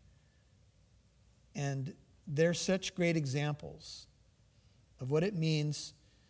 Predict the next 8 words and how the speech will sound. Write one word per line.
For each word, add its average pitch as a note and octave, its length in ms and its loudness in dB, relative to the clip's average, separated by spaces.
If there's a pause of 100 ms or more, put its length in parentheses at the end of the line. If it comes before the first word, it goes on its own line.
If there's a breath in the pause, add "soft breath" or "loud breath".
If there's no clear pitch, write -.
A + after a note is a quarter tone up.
(380 soft breath)
in D3 100 -4
a C3+ 60 -2
compromised F#3 680 2
culture E3 560 0 (1300 soft breath)
to, D3+ 520 0 (680)
to - 120 -8
overcome F3+ 680 2
it, F2 120 -8